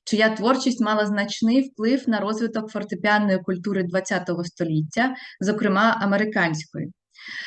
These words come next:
Вона виступала з сольними клавірабендами та з найвідомішими оркестрами: філадельфійським, лондонським, нью-йоркським. Давала майстер-класи, читала лекції по всьому світу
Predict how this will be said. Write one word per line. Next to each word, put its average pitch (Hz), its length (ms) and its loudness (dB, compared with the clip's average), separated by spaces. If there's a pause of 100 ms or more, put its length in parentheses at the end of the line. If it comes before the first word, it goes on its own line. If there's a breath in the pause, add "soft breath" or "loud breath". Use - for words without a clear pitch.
Вона 233 220 8
виступала 254 580 4
з 240 120 -4
сольними 247 440 6
клавірабендами 220 960 2
та 214 180 -2
з 202 140 -10
найвідомішими 226 1080 0
оркестрами: 175 760 -4 (420 loud breath)
філадельфійським, 220 960 2
лондонським, 196 840 4
нью-йоркським. 185 1080 2 (480 loud breath)
Давала 247 360 6
майстер-класи, 233 920 2 (180)
читала 226 420 2
лекції 233 460 0
по 214 120 -6
всьому 208 340 -2
світу 185 600 -2